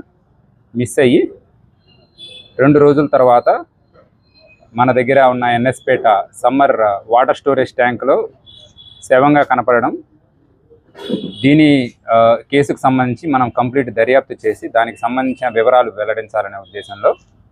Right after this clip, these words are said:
and ఇంకా ఫర్దర్గా ఇన్వెస్టిగేషన్ జరుగుతుంది. ఇంకేమైనా కొత్త కోణాలు వచ్చినా సరే వాటిని కూడా మనం కంప్లీట్గా, ఆ, ఇన్వెస్టిగేషన్లో పొందుపరుస్తాము.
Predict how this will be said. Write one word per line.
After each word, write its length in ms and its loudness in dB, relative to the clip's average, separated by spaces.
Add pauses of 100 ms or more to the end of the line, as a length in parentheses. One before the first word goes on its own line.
(200)
and 120 0
ఇంకా 240 0
ఫర్దర్గా 380 0
ఇన్వెస్టిగేషన్ 540 -4
జరుగుతుంది. 420 -6
ఇంకేమైనా 380 -6
కొత్త 240 -6
కోణాలు 300 2
వచ్చినా 260 -6
సరే 240 -6 (760)
వాటిని 300 2
కూడా 220 2
మనం 320 -4
కంప్లీట్గా, 640 0 (240)
ఆ, 340 -4 (280)
ఇన్వెస్టిగేషన్లో 540 -2
పొందుపరుస్తాము. 720 -6